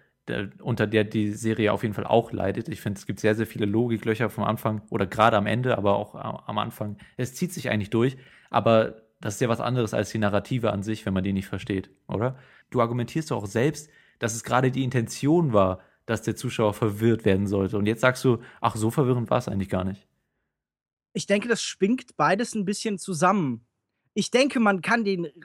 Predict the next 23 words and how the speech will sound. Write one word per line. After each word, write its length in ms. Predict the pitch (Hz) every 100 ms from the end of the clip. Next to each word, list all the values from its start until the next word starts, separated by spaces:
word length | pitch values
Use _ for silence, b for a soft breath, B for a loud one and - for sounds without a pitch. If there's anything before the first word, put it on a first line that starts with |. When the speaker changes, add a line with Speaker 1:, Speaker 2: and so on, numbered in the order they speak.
| -
Speaker 2:
ich, 200 | 202 - _ _
sagen 260 | 170 240
wir 40 | 226
es 80 |
mal 80 | 220
so, 80 | 196
man 160 | 160 147
kann 200 | 214 202
den 140 | 175
Rahmen 480 | 147 156 190 269 247
der 160 | 185 156
Handlung 480 | 156 143 135 120 _ b b 156
nachvollziehen, 680 | 170 180 208 196 - 233
aber 180 | 180 180
nicht 240 | 208 233
jedes 240 | 226 196 -
Detail 400 | 190 185 180 180
ist 120 | 156
schlüssig. 480 | - 196 - 135 -
Das 160 | 135
ist 100 | 107
Speaker 1:
Hm. 40 | 98
Speaker 2:
wieder 300 | 92 208